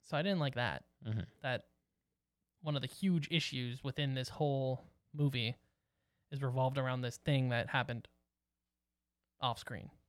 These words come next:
Speaker 2: Yep.
Speaker 1: Which, I mean, we don't have m-, much for these characters, so feels like that could have been done some-, in something.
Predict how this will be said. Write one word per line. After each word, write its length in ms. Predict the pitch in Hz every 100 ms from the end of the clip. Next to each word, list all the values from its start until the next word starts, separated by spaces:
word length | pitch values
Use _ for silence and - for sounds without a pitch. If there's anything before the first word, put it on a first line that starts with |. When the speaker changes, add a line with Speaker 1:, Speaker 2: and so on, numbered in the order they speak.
| -
Speaker 2:
Yep. 120 | 170 _ _ _ _ _ _ _ _ _ _ _ _ _ _ _
Speaker 1:
Which, 240 | 127 120 147
I 60 |
mean, 340 | 139 135 131 160
we 100 | 180
don't 160 | 175 233
have 160 | 240 240
m-, 160 | 170 - _ _
much 380 | 202 165 180 214
for 180 | - 160
these 320 | 151 160 151
characters, 680 | - 160 196 170 127 117 127
so 460 | - 135 123 127 131 - _ _ _ _ _ _ _ _ _ _ _ _ _
feels 200 | 170 175
like 160 | 147 139 _ _ _
that 160 | - 120
could 160 | - 156
have 120 | 131
been 160 | 117
done 220 | 120 120 117
some-, 240 | 131 127 -
in 100 | 135
something. 420 | - 120 135 110